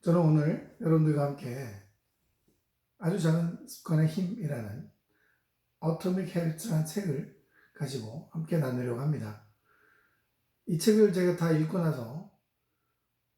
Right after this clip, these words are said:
부모로서 그러면 아이들에게 혹은 선생님으로서 아이들에게 어떻게 적용을 해야 될지 좀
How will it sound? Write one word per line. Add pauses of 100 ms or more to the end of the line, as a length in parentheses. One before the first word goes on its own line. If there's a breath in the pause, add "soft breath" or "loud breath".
(800)
부모로서
그러면
아이들에게 (260)
혹은
선생님으로서
아이들에게 (540 soft breath)
어떻게
적용을
해야
될지 (1160)
좀